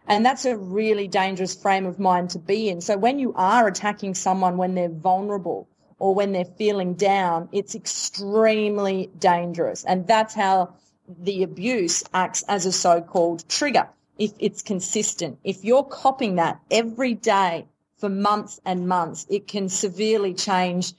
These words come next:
your train of thought and the way that you feel. And that's what was happening to me. It got to a point that I had to get psychological help. I saw a psychiatrist,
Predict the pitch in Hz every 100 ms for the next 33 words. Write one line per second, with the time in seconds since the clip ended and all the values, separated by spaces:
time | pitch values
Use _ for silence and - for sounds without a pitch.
0 | _ _ - 196 - 214 185 185 170 -
1 | - 196 180 - - 185 180 175 175 185
2 | 180 180 180 180 - 170 - 240 269 208
3 | 156 185 180 226 226 233 185 190 202 185
4 | 175 175 180 202 214 175 _ - - -
5 | 190 226 226 196 - 240 226 185 - 185
6 | 180 190 180 - 185 170 - 196 185 185
7 | 175 175 - 170 165 160 170 170 202 180
8 | 175 185 - 180 165 - 160 160 -